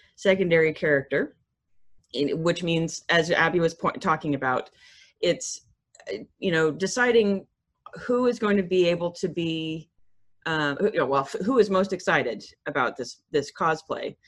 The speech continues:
But usually that person, I mean, oh, quite often, I should say, that person is the, uh, is the person who's sort of running the, the game and says, "Okay, I really, really want to be this character. Um,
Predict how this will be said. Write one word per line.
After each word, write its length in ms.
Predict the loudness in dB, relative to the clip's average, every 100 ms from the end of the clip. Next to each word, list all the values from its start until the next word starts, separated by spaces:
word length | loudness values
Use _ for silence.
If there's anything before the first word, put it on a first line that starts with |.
| -20 -14 -2
But 120 | -2
usually 600 | 0 0 0 4 4 4
that 300 | 2 2 2
person, 260 | 0 0 0
I 20 |
mean, 120 | 0
oh, 160 | 0 -2
quite 240 | 2 4
often, 280 | 4 2 0
I 40 | -10
should 200 | -10 -8
say, 240 | -8 -6 -4
that 180 | -4
person 320 | -4 -6 -4 -6
is 460 | -2 -2 -2 -6 -4
the, 420 | -2 -2 -2 -6 -6
uh, 300 | -6 -6 -8 -6
is 100 | -6
the 60 |
person 260 | -4 -4 -4
who's 160 | -6 -4
sort 140 | -4
of 120 | -4 0
running 260 | 0 0
the, 100 | -2 -4
the 80 | -4
game 300 | -4 -4 -4
and 100 | -6
says, 140 | -8 -4 -2
"Okay, 240 | 0 0
I 80 | 0
really, 680 | -2 -4 -4 -2 -2 -2 -6
really 340 | -4 -2 -2 -2
want 340 | -2 -2 -4
to 100 | -8
be 440 | -2 0 0 -2 -8 _ _ _ _ _
this 340 | -2 -2 -2 -12
character. 640 | -4 -2 -2 -6 -10 -10 _ _ _ _ _ _ -2
Um, 500 | 0 2 0 -4